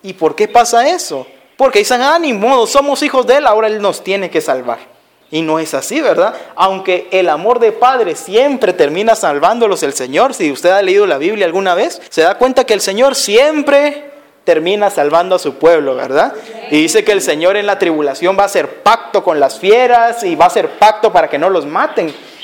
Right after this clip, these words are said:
y va a salvar a su pueblo de sangre. ¿Por qué va a salvarlos?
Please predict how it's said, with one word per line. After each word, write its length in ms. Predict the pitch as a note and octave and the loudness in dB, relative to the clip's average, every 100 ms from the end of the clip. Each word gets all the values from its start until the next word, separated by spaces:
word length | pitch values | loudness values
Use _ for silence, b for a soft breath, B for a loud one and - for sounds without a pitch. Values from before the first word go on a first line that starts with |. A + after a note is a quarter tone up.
| B - | B -8
y 120 | D#3 | -2
va 180 | D3+ F3 | 2 2
a 60 | |
salvar 500 | E3 D#3 C#3+ D3+ A#3+ | 2 0 0 0 0
a 60 | B3+ | 0
su 160 | - - | -4 -4
pueblo 500 | G3+ C#4 F#3 D3+ - - - - | 0 0 0 -6 -6 -14 -16 -2
de 100 | D#3 | 0
sangre. 500 | - G#3+ D4+ G3 D#3 D#3+ - - - G#3+ G3+ G3 F#3+ E3+ F3 - - - - - - - - | 2 2 0 0 -2 -4 -10 -16 -16 -16 -14 -14 -14 -14 -14 -16 -18 -20 -20 -20 -18 -18 -6
¿Por 220 | F#3 F#3 E3+ | 0 0 4
qué 120 | C4 | 4
va 200 | B3 A3 | 4 2
a 40 | |
salvarlos? 840 | G#3+ F#3+ F#3+ A3 C#3+ C3 - - | 0 0 2 2 0 -10 -14 -20